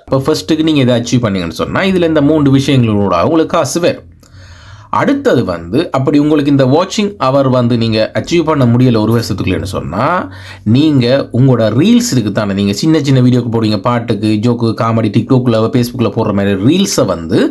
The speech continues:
மூன்று மில்லியன் வியூஸ் கொண்டு கொண்டுருவோம். அதாவது மூன்று மாதத்துக்குள்ள. இதுல பாத்தீங்கன்னா, கீழுக்கு ஒவ்வொரு கேட்டகரிக்கும் எத்தனை நாள், எத்தனை நாள்னு தந்திருக்காங்க. இப்போ வாட்சிங் ஹவர்ஸுக்கு உங்களுக்கு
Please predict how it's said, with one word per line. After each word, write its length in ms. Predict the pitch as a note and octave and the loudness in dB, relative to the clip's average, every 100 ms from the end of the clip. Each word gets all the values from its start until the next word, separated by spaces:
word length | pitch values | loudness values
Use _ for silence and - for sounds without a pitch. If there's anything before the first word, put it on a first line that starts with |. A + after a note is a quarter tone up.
| - - - - | -4 -20 -20 -2
மூன்று 360 | A#2+ G#3 C#4 D#4+ | 2 2 4 2
மில்லியன் 420 | A#3 F#3+ D#3+ G#2 | 2 2 0 0
வியூஸ் 420 | G2+ G#3+ D#4+ - - | 2 2 2 0 -4
கொண்டு 260 | A#2+ G#2+ E3+ | -2 -2 0
கொண்டுருவோம். 420 | G3 C3 E2 C#2 - _ _ _ _ - | 0 0 -4 -6 -16 _ _ _ _ -4
அதாவது 320 | G#2+ G#2+ F3+ | -2 0 2
மூன்று 280 | G#3 A#3 F#3 | 4 4 2
மாதத்துக்குள்ள. 560 | D3 G2+ F#2+ D#2 C#2 C2+ - _ - - | 2 -2 -4 -8 -10 -10 -12 _ -20 -6
இதுல 180 | D3+ F#3 | 0 0
பாத்தீங்கன்னா, 460 | F#3 F#3 F#3+ F#3+ A#3+ | 0 0 0 0 0
கீழுக்கு 360 | A3+ G3 F#3 F#3+ | 0 0 0 0
ஒவ்வொரு 300 | E3 F3+ F3 | 0 0 0
கேட்டகரிக்கும் 680 | D#3+ D3 D#3 D3+ C#3+ G3+ E3 | -2 -2 0 0 0 0 0
எத்தனை 260 | C#3+ D3+ | 0 2
நாள், 360 | B2 C3 D3 C#3 | 2 2 2 2
எத்தனை 240 | C3+ C3+ B2+ | 2 2 2
நாள்னு 300 | A#2+ A#2+ - | 2 0 0
தந்திருக்காங்க. 420 | B2 G#2+ F#2+ F#2 | 0 0 -2 -4
இப்போ 140 | F#2 | -2
வாட்சிங் 360 | G#2 D#3 G#3 F3+ | 0 0 0 0
ஹவர்ஸுக்கு 320 | E3+ D3+ F3+ | 0 0 0
உங்களுக்கு 300 | G#3+ F3 | 2 2